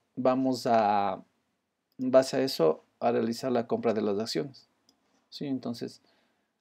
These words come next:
ahí hay que recordar esta parte de aquí que nosotros tenemos que ingresar el nombre de la, de la empresa o el ticker, ¿sí? Como ya sabemos que existe el ticker, entonces vamos a ponerle simplemente el ticker y vamos a buscar, mire,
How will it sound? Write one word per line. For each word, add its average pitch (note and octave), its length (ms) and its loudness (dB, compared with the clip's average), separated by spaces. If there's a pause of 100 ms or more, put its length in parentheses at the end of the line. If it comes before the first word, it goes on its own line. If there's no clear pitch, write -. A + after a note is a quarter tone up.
(1500)
ahí D#3 220 4
hay D3+ 120 6
que D3 120 2
recordar C3+ 440 4
esta C3+ 220 -2
parte C3 260 0
de B2+ 80 2
aquí B2+ 180 -6
que A2 320 -4 (960)
nosotros C3+ 420 -6
tenemos C3 400 -2
que A#2+ 320 -6
ingresar C3+ 400 -2
el B2 140 2
nombre B2+ 300 0
de A#2 120 -2
la, G#2 420 -6 (140)
de A#2+ 160 0
la B2 80 2
empresa C3 500 -2
o A2+ 140 4
el G#2 100 -2
ticker, A#2+ 360 -6
¿sí? C3 240 -8
Como A2+ 180 -4
ya A2+ 100 0
sabemos B2 360 -4
que A2+ 300 2
existe A#2+ 340 -6
el - 80 -14
ticker, C3+ 260 0
entonces A#2+ 300 -4
vamos A#2 200 0
a A2+ 120 -2
ponerle A2+ 260 -2
simplemente A#2 560 -2
el A2+ 80 -8
ticker A#2+ 300 0
y A2+ 40 0
vamos G#2+ 280 -2
a - 20 2
buscar, B2 320 0
mire, G#2+ 240 -6